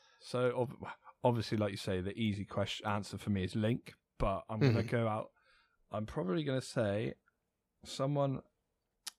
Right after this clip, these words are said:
Speaker 1: along the lines, see, it's hard because storyline games for me, I've not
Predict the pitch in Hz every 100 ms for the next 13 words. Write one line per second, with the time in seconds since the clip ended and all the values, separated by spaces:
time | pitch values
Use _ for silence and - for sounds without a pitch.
0 | _ _ _ _ _ _ _ _ 113 120
1 | 151 147 127 107 101 110 120 - - _
2 | _ _ _ _ _ _ _ _ _ _
3 | - - 120 - 139 110 98 - 113 123
4 | - 165 170 143 131 120 - 107 101 101
5 | - -